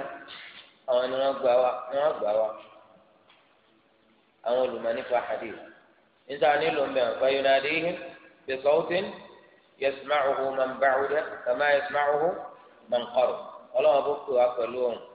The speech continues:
Tẹ́ni tó jìnnà gbọ́ gẹ́gẹ́ bí ẹni tó súnmọ́ kò ṣe gbọ́. Nínú àwọn ìgbà wa mi, Ànábì Mùsá alayhi salam ní alẹ́ ẹjọ́ tó rí náà yẹn, فهالته. Ọ́! Ó ṣe ní kàyéfì.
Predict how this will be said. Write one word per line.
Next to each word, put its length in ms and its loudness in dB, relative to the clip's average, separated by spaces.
Tẹ́ni 200 2
tó 120 -4
jìnnà 340 -4
gbọ́ 220 -6
gẹ́gẹ́ 240 -4
bí 100 -8
ẹni 140 -4
tó 100 -16
súnmọ́ 320 -10
kò 140 -12
ṣe 180 -20
gbọ́. 220 -8
Nínú 160 0
àwọn 200 6
ìgbà 200 4
wa 180 6
mi, 220 -2
Ànábì 360 2
Mùsá 300 -2
alayhi 340 2
salam 360 0
ní 60 2
alẹ́ 300 4
ẹjọ́ 200 4
tó 140 -2
rí 160 0
náà 160 4
yẹn, 200 0
فهالته. 840 4
Ọ́! 200 12
Ó 120 0
ṣe 160 0
ní 100 -2
kàyéfì. 500 4